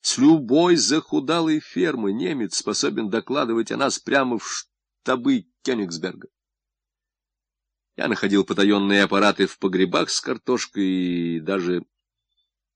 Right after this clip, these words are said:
даже обнаружил их в пчелиных ульях. Наконец я сказал Самсонову, что были случаи поимки шпионов, переодетых священниками или в женское платье.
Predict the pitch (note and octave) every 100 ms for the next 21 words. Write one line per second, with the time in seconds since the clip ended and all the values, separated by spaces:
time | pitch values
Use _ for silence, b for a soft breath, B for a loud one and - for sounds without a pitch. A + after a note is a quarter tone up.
0 | - E2 G#2 G2 F#2+ F#2 G#2+ A2+ G2 F#2
1 | - - - B2 A#2+ G2 F#2 - F#2 -
2 | _ _ _ _ _ _ _ _ _ _
3 | _ _ _ _ _ _ - G2 F3+ A#3
4 | - C#3+ G3 - A2+ G2 F2+ G2 E2+ -
5 | F2 E2 E2 - F2 D#2 E2 G3 A#2 -
6 | A#2+ A2+ G#2+ G#2 G2+ A2+ C3 D3 C3+ -
7 | D3+ F3+ A#2+ F2 - - F2+ F2+ E2+ -
8 | F#2 - F#2+ F2+ - F#2+ G2 G#2 C3 C3
9 | C3+ C3+ C#3 C#3+ - E3 F3+ D#3 - -